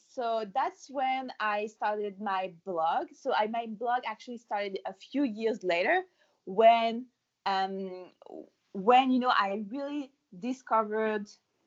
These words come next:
kind of a passion for, like, health and wellness, but also food and cooking and baking.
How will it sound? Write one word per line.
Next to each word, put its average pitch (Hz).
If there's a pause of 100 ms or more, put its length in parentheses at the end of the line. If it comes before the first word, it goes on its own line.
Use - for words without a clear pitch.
(100)
kind 226
of 226
a 208
passion 247
for, 220
like, 190
health 226
and 220
wellness, 233
but 185
also 202
food 269
and 220
cooking 262
and 202
baking. 214